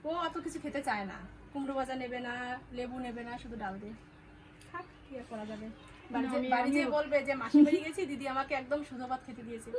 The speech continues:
Speaker 1: আর ওদের বাড়ি গেলে আমাকে কত যত্ন করে, কত কিছু খেতে দেয়।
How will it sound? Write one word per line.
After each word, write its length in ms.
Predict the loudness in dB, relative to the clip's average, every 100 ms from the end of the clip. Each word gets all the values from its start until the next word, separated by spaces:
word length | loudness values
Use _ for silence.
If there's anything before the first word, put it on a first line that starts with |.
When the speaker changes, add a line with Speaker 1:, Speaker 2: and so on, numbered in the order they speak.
| -4 -6 -14 -14 -8
Speaker 1:
আর 120 | -4
ওদের 240 | 0 0
বাড়ি 180 | 0 0
গেলে 300 | 0 0 0
আমাকে 280 | -2 -6 -8 -8
কত 160 | -6 -6
যত্ন 300 | -4 -4 -4
করে, 180 | -4 -2
কত 260 | -2 -4 -4
কিছু 160 | -8 -8
খেতে 200 | -6 -4
দেয়। 200 | -4